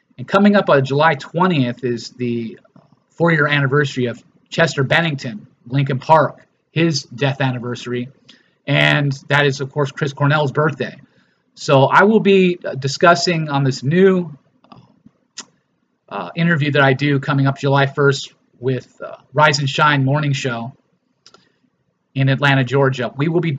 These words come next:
uh, talking about Chester Bennington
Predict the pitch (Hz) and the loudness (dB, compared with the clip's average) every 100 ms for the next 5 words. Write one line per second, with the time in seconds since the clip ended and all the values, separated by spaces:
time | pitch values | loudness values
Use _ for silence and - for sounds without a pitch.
0 | - 160 165 160 - 160 143 143 131 127 | -6 -4 2 4 2 -2 -4 -4 -6 -6
1 | 135 139 135 127 - _ _ _ _ _ | 2 4 4 0 -6 _ _ _ _ _
2 | _ _ _ _ _ _ _ _ _ _ | _ _ _ _ _ _ _ _ _ _
3 | _ - 156 139 156 147 143 127 123 87 | _ -4 -4 -2 0 0 0 -4 -10 -16